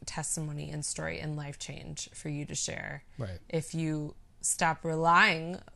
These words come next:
Speaker 1: like, on that being, like, the only moment and you, like, seek for more, right?
Speaker 2: For
Speaker 1: Like,
Speaker 2: sure.
Speaker 1: so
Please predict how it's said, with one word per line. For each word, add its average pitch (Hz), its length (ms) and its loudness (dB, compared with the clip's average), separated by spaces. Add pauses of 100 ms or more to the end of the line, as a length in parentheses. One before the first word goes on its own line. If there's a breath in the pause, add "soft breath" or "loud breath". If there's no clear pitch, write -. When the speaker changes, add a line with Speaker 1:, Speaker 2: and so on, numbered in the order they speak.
(420)
Speaker 1:
like, 170 260 4
on 170 160 6
that 165 260 4
being, 175 220 2
like, 170 200 2
the 170 120 6
only 175 220 4
moment 165 640 -2
and 170 180 0
you, 165 300 -4
like, 165 520 -2
seek - 440 4
for 202 200 4
more, 190 540 0
right? 165 400 0
Speaker 2:
For 139 100 6
Speaker 1:
Like, 120 100 6
Speaker 2:
sure. 117 240 0 (300 loud breath)
Speaker 1:
so 160 440 2